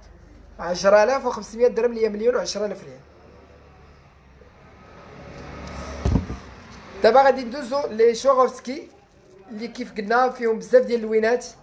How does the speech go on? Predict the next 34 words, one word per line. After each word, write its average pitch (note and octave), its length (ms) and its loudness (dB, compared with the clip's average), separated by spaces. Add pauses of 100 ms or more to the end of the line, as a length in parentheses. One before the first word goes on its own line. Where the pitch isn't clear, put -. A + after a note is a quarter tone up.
(680)
حنا C4+ 200 0
كنلعبوا A#3 440 2
على A#3 120 4
لي B3 120 2
موتيف A#3+ 400 -2
كيكونوا A3+ 520 -4 (560)
نسبياً B3 680 -4
قاصحين، D#3 540 -6 (480)
ما D#3+ 60 -10
كنقولوش F#3 440 -2
قاصحين B3+ 380 0
بزاف، F#3 440 0 (440)
مي، C4 300 2 (680)
آه، G3 380 6
مقارنه B3 600 -2
بالثمن A3+ 500 -4 (240)
راه F#3+ 180 -4
صحاح A3 580 -8
وزويونين. G3 540 -4 (720)
حنا A#3 320 2
بالنسبه A3+ 400 -4
لي A3+ 120 -2
زارتيك A3+ 460 0
كنديروا A3 300 -2
فيهم G#3+ 260 -6
واحد F#3 180 -8
لي G#3 80 -2
موتيف G3+ 380 -6
كيف F#3 160 -14
ما G3 80 -6
كتشوفوا G3 340 -8
على F3+ 100 -2
هذا F#3 80 -2
الشكل، B3 300 -6